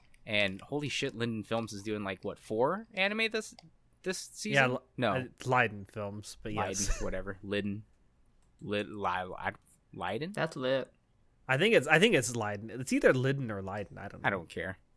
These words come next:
Speaker 1: Whatever. <laughs> I no speak English well.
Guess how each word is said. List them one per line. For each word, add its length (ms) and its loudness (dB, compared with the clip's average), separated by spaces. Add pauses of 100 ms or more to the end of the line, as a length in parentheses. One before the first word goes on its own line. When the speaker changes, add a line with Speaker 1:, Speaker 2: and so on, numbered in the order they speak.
(140)
Speaker 1:
Whatever. 340 -2 (160)
<laughs> 600 -4
I 180 12 (100)
no 240 4
speak 320 0
English 440 2
well. 340 -2